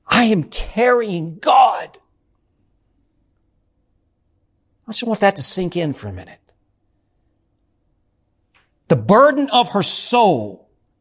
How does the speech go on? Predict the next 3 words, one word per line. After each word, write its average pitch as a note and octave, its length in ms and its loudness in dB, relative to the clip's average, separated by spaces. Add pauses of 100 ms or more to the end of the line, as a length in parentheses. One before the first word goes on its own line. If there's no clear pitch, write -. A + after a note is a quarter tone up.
(1080)
of - 240 -2
carrying A#3 960 2
God D3+ 580 2